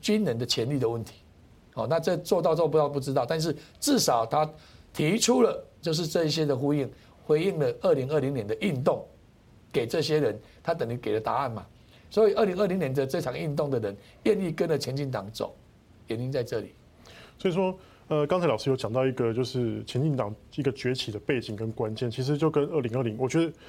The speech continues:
Speaker 2: 我在，在我看来是根本，是不是跟二零二零的这个运动有关系？但其实它的前身，未来前进党，二零一九年就已经慢慢崛起了嘛。那上一次他们的得票大概是，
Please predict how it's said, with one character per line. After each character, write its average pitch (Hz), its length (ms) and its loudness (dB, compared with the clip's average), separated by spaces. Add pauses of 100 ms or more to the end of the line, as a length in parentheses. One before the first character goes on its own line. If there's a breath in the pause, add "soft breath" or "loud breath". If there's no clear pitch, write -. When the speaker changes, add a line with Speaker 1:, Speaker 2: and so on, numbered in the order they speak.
(100)
Speaker 2:
我 151 80 0
在， 190 180 4
在 180 140 2
我 139 80 4
看 175 140 0
来 120 100 2
是 120 140 -6
根 139 140 0
本， 143 100 -2
是 175 100 -6
不 147 80 0
是 143 140 2
跟 - 0 - (100)
二 143 60 4
零 123 160 0
二 131 60 0
零 104 180 -2
的 107 320 -2 (480 loud breath)
这 143 100 -6
个 117 440 0
运 135 160 0
动 123 180 0
有 101 80 -4
关 107 180 -4
系？ 127 120 -2
但 185 100 0
其 165 140 -2
实 139 200 -2
它 160 140 0
的 156 80 0
前 113 220 -2
身， 135 140 0
未 165 120 4
来 113 100 2
前 113 160 -4
进 127 200 -2
党， 107 180 -2
二 160 80 0
零 120 140 -2
一 135 80 -2
九 107 160 -2
年 95 160 -10
就 113 280 -2 (460 soft breath)
已 127 100 -6
经 151 300 -2
慢 143 100 2
慢 143 160 0
崛 107 160 -6
起 107 200 -8
了 113 80 -8
嘛。 117 200 -8 (320 loud breath)
那 190 140 0 (160)
上 214 240 0
一 143 60 0
次 - 100 -2
他 160 140 0
们 135 100 0
的 123 80 -2
得 110 180 -2
票 123 200 0
大 120 100 0
概 117 100 2
是， 110 480 -4